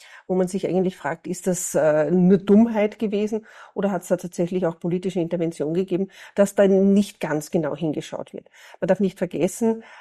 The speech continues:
äh, der Sektionschef Pilnacek war einer der mächtigsten Sektionschefs im Justizressort. Der hatte natürlich Überblick über die wichtigen großen Strafverfahren in der Republik Österreich.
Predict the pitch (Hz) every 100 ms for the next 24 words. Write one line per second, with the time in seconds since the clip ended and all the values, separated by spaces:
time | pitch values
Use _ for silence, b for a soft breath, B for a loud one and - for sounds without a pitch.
0 | B 175 180 165 170 160 160 170 - 151
1 | 175 - 175 165 180 156 - - 185 208
2 | 208 185 180 190 156 170 170 156 165 190
3 | - 190 175 - 156 185 185 - 185 170
4 | - 208 208 - 202 - 160 175 247 B
5 | B B B B 180 165 170 - 208 190
6 | 190 190 190 208 - 190 208 196 190 180
7 | 175 185 160 185 - 190 165 156 170 190
8 | - 147 165 - 180 175 175 196 196 185
9 | 175 175 175 175 185 165 - 214 180 214